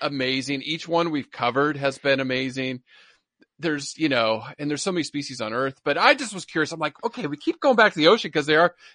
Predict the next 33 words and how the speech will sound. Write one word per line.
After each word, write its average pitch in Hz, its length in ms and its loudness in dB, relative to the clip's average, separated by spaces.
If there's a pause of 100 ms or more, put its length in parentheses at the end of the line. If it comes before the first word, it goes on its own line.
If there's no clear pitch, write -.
(120)
charismatic." 170 760 0
You 107 80 -10
know, 110 80 -6
we 123 80 -8
talk 151 180 -4
about 104 200 -2
that. 92 200 -6
They, 107 240 -4 (380)
we 120 80 -6
wanna 127 260 0
look 131 240 2
at 127 160 6
'em, 123 60 0
we 117 100 0
wanna 113 200 2
learn 135 180 4
about 110 260 2
'em. 101 140 -4 (1200)
And 156 200 4
so 175 100 4
I 202 80 8
went 185 220 6
and 143 80 -2
looked 139 200 2
up 135 100 2
some 135 140 -10
statistics, - 600 -6
and 120 120 -6
this 131 160 -6
was 131 140 -6
from 117 260 -4
noaa. 110 440 4 (680)
And 131 720 4